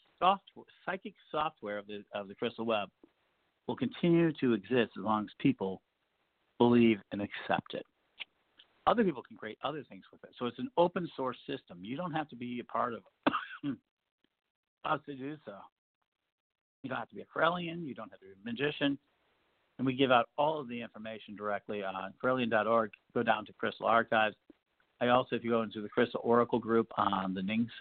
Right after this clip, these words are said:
uh, the daily spell dot com, we have, if you go and look it up on YouTube, we have, uh, videos of it. So we've shared this technology with other people. And it's a technology. Let's be honest with us. This is a technology of magic that we believe exists.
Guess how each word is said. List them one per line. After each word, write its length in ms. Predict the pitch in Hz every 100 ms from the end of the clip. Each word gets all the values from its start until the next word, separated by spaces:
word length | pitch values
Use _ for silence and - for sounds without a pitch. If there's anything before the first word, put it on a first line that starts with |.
| -
uh, 100 | 104
the 100 | 95
daily 280 | 101 104 98 -
spell 260 | 117 110
dot 180 | 98 - -
com, 320 | 117 113 113 - _ _ _ _ -
we 160 | 131
have, 360 | 110 107 98 95 _ _ _ _ _ -
if 80 | 104
you 60 |
go 220 | 117 117 110
and 100 | 113
look 140 | 110
it 80 | 113
up 100 | 107
on 240 | 104 98 101
YouTube, 600 | 127 135 - 131 123 123 _ _ _ _ _ _
we 160 | 127 107
have, 300 | 107 98 90
uh, 180 | 87 90
videos 380 | 123 127 127 120
of 140 | 120 123
it. 100 | -
So 60 | 143
we've 120 | 190 - -
shared 240 | 170 143
this 80 | 131 -
technology 600 | 120 113 113 107 98 95
with 140 | 92
other 140 | 101 90
people. 260 | 98 90
And 100 | 104
it's 180 | 143 151
a 80 | 147 -
technology. 720 | 135 110 110 98 98 - 82 _ 107
Let's 140 | 117 117
be 120 | 117
honest 320 | 98 98 - 101
with 160 | 92
us. 140 | - - _ - - _ _ _ -
This 120 | 135
is 40 | 175
a 120 | 165
technology 580 | 151 120 127 123 107 113
of 80 | 95
magic 460 | 104 104 104 98 -
that 100 | 98
we 120 | 110
believe 280 | 101 104 92
exists. 420 | 92 - 98 -